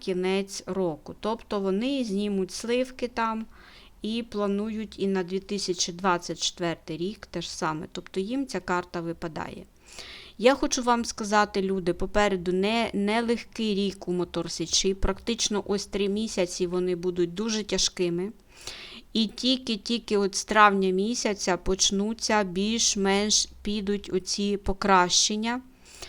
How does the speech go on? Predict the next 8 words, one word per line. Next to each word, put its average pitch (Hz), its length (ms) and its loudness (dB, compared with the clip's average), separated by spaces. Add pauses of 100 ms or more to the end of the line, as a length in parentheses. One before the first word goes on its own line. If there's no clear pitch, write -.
(500)
Ось, 226 580 0
ну, 233 520 2
а 208 640 8
я 214 200 2
хочу 226 340 -4
вам 214 220 2
сказати, 208 600 0
що, 196 460 2